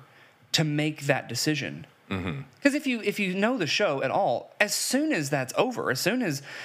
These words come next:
Speaker 1: he leaves, she has this whole song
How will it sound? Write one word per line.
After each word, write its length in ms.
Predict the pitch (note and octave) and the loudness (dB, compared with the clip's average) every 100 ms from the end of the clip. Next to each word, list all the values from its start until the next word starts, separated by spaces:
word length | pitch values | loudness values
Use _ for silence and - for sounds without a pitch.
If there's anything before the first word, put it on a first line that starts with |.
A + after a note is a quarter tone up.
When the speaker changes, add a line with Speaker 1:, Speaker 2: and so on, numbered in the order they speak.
| - - | -14 0
Speaker 1:
he 200 | A3 A#3 | 2 2
leaves, 640 | C3 G#3 C#3 A#2+ A#2+ - - - - | 0 0 0 0 -2 -4 -6 -14 0
she 100 | A3+ | 2
has 80 | G3 | 2
this 120 | E3 | 0
whole 160 | G3+ | 0
song 500 | G#3 E3+ G3 E3+ C3+ | 2 2 2 2 -2